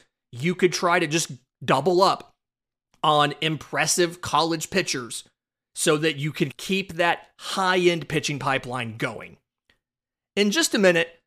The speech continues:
let's talk about the Baltimore Orioles. They did trade away one of their four picks. They've only got three, but they've also had a ton of success drafting hitters and pitchers.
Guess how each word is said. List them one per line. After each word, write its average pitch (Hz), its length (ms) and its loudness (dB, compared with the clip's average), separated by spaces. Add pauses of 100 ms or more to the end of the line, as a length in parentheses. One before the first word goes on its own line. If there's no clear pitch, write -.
(240)
let's 311 300 -6
talk - 340 -2
about 220 440 -2
the 147 80 2
Baltimore 156 880 0
Orioles. 117 540 -4
They 160 160 0
did 214 240 2
trade 294 240 4
away 285 240 6
one 254 240 4
of 233 120 0
their 233 120 6
four 214 300 2
picks. 214 300 -2
They've 135 120 -4
only 165 160 0
got 202 320 -2
three, 214 460 -4 (520)
but 170 520 0 (320)
they've 190 200 8
also 226 300 4
had 196 220 2
a 160 100 -2
ton 208 400 0
of 196 140 2
success 143 640 -4 (360)
drafting 147 500 2
hitters 165 540 4 (280)
and 320 220 0
pitchers. 127 460 -6